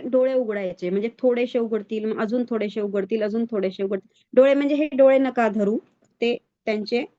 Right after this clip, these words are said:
इंटरनल आय आपण म्हणू शकतो, की जे ज्ञान, ज्ञानाचा डोळा आपण म्हणू शकतो त्याला.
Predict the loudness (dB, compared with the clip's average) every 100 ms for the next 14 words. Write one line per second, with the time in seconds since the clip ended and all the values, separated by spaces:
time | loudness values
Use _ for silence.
0 | _ 0 2 2 2 2 2 0 -4 -4
1 | -4 -2 2 2 2 -2 -10 -10 -6 -6
2 | -6 _ _ 0 0 4 4 4 2 0
3 | -4 -10 -4 0 2 2 2 0 0 2
4 | 4 2 0 0 0 0 -2 -8 -16 -14
5 | -12